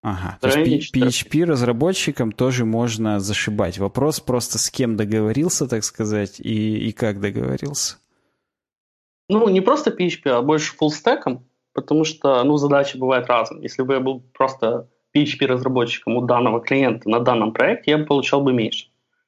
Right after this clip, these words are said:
Speaker 2: Так
Speaker 1: Ага.
Speaker 2: как я все-таки фуллстек и занимаюсь разными задачами, в том числе и фронтендом, и фронтенд-фреймворками и так далее, я получаю чуть больше.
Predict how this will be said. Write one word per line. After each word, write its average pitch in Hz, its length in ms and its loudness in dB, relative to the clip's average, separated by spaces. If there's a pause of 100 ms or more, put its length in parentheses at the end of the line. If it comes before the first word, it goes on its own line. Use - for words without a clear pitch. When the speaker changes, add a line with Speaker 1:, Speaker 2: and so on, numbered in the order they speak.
(440)
Speaker 2:
Так 170 160 2
Speaker 1:
Ага. 156 120 2
Speaker 2:
как - 80 -4
я 139 80 0
все-таки - 360 -12
фуллстек 135 480 -4
и 131 40 2
занимаюсь 131 460 0
разными 123 640 0
задачами, 120 600 0
в - 80 -12
том 131 160 -4
числе 113 300 -4
и - 20 -8
фронтендом, 123 680 -2
и 117 340 -4
фронтенд-фреймворками 117 920 -2
и - 20 -4
так - 160 -2
далее, 233 320 2 (400)
я 165 80 4
получаю 156 340 0
чуть 139 160 -2
больше. 120 360 -2